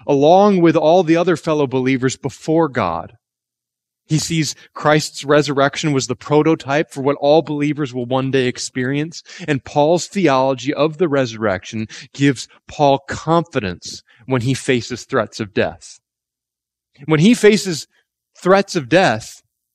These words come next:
he knows that Christ has defeated death. When he faces threats of defeat through death, Paul knows that the victory has, has already been won.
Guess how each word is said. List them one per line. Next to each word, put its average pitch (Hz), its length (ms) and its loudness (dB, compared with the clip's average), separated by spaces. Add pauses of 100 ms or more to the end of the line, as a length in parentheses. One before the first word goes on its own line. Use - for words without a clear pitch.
(240)
he 214 200 6
knows 190 280 4
that 160 120 0
Christ 170 420 0
has 139 300 0 (180)
defeated 151 680 0
death. 82 440 -4 (1400)
When 165 140 2
he 220 160 6
faces 185 560 2 (220)
threats 175 640 0 (200)
of 147 200 2
defeat 180 560 -2 (100)
through 208 260 2
death, 180 420 2 (840)
Paul 226 300 6
knows 220 340 4
that 180 140 -2
the 185 80 2
victory 185 520 2
has, 170 240 2 (140)
has 180 160 2
already 180 480 4
been 139 240 0
won. 147 440 0